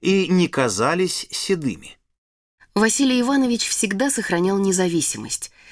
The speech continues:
Speaker 2: Именно его современники считали непартийным художником. В январе тысяча девятьсот восьмого года в письме, сообщая брату, что он вышел из товарищества передвижников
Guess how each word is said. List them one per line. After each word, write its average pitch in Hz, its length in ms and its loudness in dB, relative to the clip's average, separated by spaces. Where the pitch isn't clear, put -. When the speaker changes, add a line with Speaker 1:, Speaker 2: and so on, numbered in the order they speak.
Speaker 2:
Именно 233 300 2
его 220 280 0
современники 160 680 0
считали 160 560 -2
непартийным 185 840 0
художником. - 760 -10
В 160 60 -2
январе 214 380 2
тысяча 247 300 -4
девятьсот 196 340 -2
восьмого 165 520 0
года 254 340 0
в - 140 -8
письме, 220 400 0
сообщая 156 420 -2
брату, 170 320 0
что 151 200 -4
он 151 120 0
вышел 143 360 0
из 131 100 -4
товарищества 139 640 -6
передвижников 139 800 -2